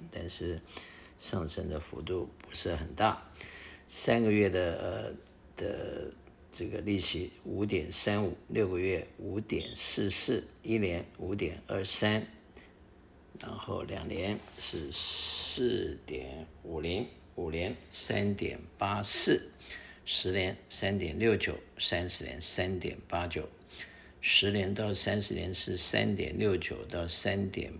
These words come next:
八九，呃，一年的，的和六个月的利息是五点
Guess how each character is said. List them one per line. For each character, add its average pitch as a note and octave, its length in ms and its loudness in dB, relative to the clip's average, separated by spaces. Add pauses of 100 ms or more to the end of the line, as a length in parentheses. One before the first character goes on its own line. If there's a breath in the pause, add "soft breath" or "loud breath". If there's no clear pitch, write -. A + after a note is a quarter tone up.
八 F#2+ 180 0
九， - 220 -2 (400)
呃， F#2+ 400 -12 (460)
一 G#2 160 2
年 E2 260 -4
的， E2 80 -8 (480)
的 A1+ 320 -8
和 D#2+ 320 -6
六 G2 160 2
个 E2+ 100 -2
月 E2 140 -2
的 D#2 60 -4
利 E2+ 180 -2
息 D2+ 240 -4
是 E2+ 400 2
五 E2+ 220 -2
点 - 260 -4